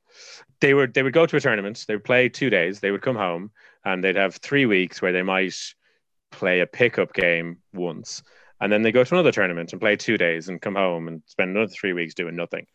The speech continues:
So people weren't developing any strength, any support or integrity in their joints or muscles.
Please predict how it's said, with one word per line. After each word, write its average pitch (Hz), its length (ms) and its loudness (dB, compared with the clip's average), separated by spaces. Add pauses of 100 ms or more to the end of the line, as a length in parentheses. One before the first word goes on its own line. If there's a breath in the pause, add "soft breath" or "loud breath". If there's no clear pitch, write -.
(440 loud breath)
So 107 140 0
people 113 420 4
weren't 120 440 2
developing 101 520 2
any 104 200 0
strength, 87 420 -4
any 95 340 -4 (640)
support - 840 -2
or 85 360 -2 (340 soft breath)
integrity 90 580 -2
in 82 80 -8
their 80 140 -6
joints 87 420 -8
or 85 80 -2
muscles. 85 580 -8